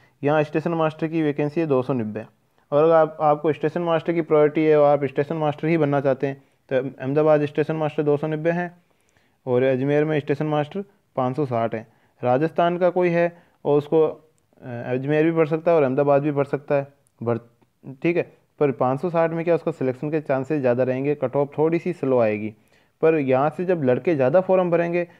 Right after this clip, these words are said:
तो कट ऑफ overall मैनेज हो जाएगी फिर वापस। अगर किसी को केवल नौकरी ही चाहिए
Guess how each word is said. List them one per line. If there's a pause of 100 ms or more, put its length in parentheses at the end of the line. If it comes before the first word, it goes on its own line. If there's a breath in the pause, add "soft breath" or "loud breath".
(160 soft breath)
तो
कट
ऑफ
overall (500)
मैनेज
हो
जाएगी
फिर
वापस। (1500 soft breath)
अगर
किसी
को
केवल
नौकरी
ही
चाहिए